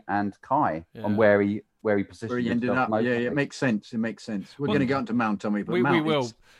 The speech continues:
Speaker 3: Mount is so effervescent, isn't he?
Speaker 2: He
Speaker 3: Mount
Speaker 2: is.
Speaker 3: never bloody stops running. Bloody
Speaker 2: Definitely
Speaker 3: hell.
Speaker 2: the man of the match for me. I mean, there were times actually in the second half when it was like, you know, the Alamo for West Brom that we were playing with
Speaker 3: Oh.
Speaker 2: what we were playing with one at the back. It was nuts.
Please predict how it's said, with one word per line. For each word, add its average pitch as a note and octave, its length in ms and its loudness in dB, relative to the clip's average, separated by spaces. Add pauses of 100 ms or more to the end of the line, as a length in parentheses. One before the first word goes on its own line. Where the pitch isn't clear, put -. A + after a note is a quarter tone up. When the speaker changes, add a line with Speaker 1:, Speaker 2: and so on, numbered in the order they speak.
(120)
Speaker 3:
Mount D3 260 2
is C3 120 -2
so D3 280 2
effervescent, G2+ 640 -4
isn't G#2 200 -8
he? F2 100 -8
Speaker 2:
He A#2+ 40 -2
Speaker 3:
Mount C3 200 2
Speaker 2:
is. A2 60 -6
Speaker 3:
never A2+ 320 -4
bloody F#2+ 220 -6
stops - 380 -10
running. F2+ 280 -10 (120)
Bloody C3 140 -6
Speaker 2:
Definitely F#3 360 2
Speaker 3:
hell. C3+ 60 -6
Speaker 2:
the C3 60 -2
man B2+ 220 -2
of B2+ 60 -6
the B2 60 -4
match B2+ 260 -4
for C#3 80 -10
me. C3+ 140 -4
I D#3+ 40 -4
mean, E3+ 140 2
there F#3+ 80 2
were G#3+ 120 0
times B3 360 0
actually D3+ 220 -2
in C3+ 60 -6
the B2+ 60 -6
second D3+ 360 -2
half A#2+ 400 -2
when B2+ 80 -6
it B2+ 80 -8
was B2 160 -6
like, B2+ 300 -2
you C#3 100 -6
know, B2 180 0
the B2 140 -2
Alamo A#2+ 500 0
for C3+ 120 -12
West B2+ 300 -4
Brom B2 300 -2
that B2+ 160 -4
we D3 100 -2
were C#3+ 140 -2
playing C#3 300 -2
with C#3 100 0
Speaker 3:
Oh. A2+ 60 0
Speaker 2:
what D#3+ 240 2
we D#3+ 80 2
were D#3+ 100 2
playing D3+ 260 0
with C#3+ 120 0
one E3+ 240 0
at D#3+ 80 -6
the G#2+ 80 -12
back. G2 300 -6
It C#3+ 40 -10
was C3 140 -8
nuts. D#3 260 -2